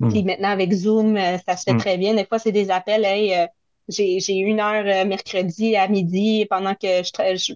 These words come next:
Speaker 2: je voyage à telle place, est-ce que c'est correct pour toi ? Puis
Speaker 1: Ok.
Speaker 2: tu sais, t'as souvent besoin juste d'un sounding board.
Speaker 1: Mm.
Speaker 2: Tu sais, t'es une, puis même moi, c'est la même chose. Je, je conseille aussi beaucoup des masterminds à, aux entrepreneurs puis mo-, à moi-même.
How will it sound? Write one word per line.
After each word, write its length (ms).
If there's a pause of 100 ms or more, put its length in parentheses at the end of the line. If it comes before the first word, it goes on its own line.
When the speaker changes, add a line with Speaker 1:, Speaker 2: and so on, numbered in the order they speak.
Speaker 2:
je 80
voyage 400
à 80
telle 220
place, 320
est-ce 160
que 180
c'est 200
correct 280
pour 140
toi ? 340
Puis 160 (320)
Speaker 1:
Ok. 140
Speaker 2:
tu 80
sais, 100 (320)
t'as 120
souvent 400
besoin 320
juste 200
d'un 140
sounding 480
board. 280 (180)
Speaker 1:
Mm. 120
Speaker 2:
Tu 60
sais, 80
t'es 200
une, 200 (640)
puis 120
même 260
moi, 280
c'est 120
la 120
même 180
chose. 500
Je, 300
je 280
conseille 360
aussi 160
beaucoup 240
des 140
masterminds 680
à, 300 (220)
aux 120
entrepreneurs 680
puis 120
mo-, 140
à 120
moi-même. 340